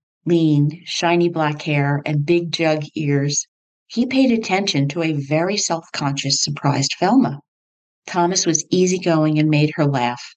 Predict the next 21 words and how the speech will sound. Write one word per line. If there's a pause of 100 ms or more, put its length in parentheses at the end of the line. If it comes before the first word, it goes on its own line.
(440)
Now,
Murphy
immediately
banned
Thomas
from
the
house. (340)
No
dating
until
Velma
was
sixteen. (680)
And
at
sixteen,
Murphy
still
said
no,